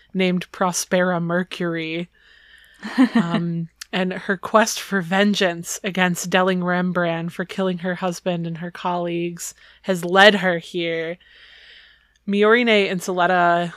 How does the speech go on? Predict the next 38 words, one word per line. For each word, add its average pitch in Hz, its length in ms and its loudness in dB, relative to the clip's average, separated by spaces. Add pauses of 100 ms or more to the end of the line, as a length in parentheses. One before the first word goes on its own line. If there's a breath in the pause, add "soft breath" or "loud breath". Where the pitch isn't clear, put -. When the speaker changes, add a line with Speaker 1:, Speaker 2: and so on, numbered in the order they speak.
(120)
Speaker 1:
also 185 400 0
throughout 170 280 0
the 170 120 -4
season 170 520 -4
are 170 340 -4
kind 185 320 -4
of 175 140 -2
on 180 180 0
again, 190 340 2
off 170 280 -2
again 175 600 -2
due 175 180 -4
to 170 100 -2
miscommunications. 208 1400 -4 (160)
I 185 140 -2
would 185 120 -2
say 202 140 0
that 180 140 -4
Miorine 180 760 0
is 170 160 -8
very 170 220 -4
socially 175 400 -6
clever 170 480 -4
and 170 260 -4
knowingly 175 460 -4
stands 165 360 -6
for 170 140 -6
everything 170 340 -4
that 170 100 -10
she 180 140 -6
believes 180 400 -2
in. 165 400 0
She 180 280 -8
discredits 190 540 0
her 175 120 -2
father 165 460 0
for 170 180 -8
his 160 560 -8